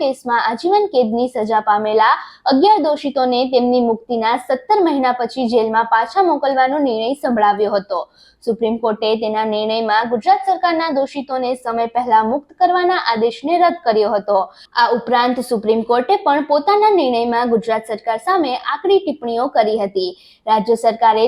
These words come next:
તેમને હટાવવાની વિનંતી કરતી રિવ્યુ પિટિશન દાખલ કરી છે. તેમાં કહેવામાં આવ્યું છે કે અદાલતે તેના નિર્ણયમાંથી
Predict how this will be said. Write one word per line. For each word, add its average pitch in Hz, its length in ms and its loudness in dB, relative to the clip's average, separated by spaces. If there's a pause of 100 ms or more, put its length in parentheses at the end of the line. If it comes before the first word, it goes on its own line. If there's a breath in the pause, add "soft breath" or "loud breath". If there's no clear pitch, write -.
તેમને 226 320 -2
હટાવવાની 226 640 0
વિનંતી 381 420 0
કરતી 285 400 -2
રિવ્યુ 403 320 4
પિટિશન 302 500 -4
દાખલ 247 380 0
કરી 214 260 -2
છે. 190 220 -2
તેમાં 208 280 -4
કહેવામાં 214 540 -2
આવ્યું 214 280 -2
છે 226 260 2
કે - 180 -2
અદાલતે 302 480 0 (140)
તેના 233 320 -2
નિર્ણયમાંથી 233 680 0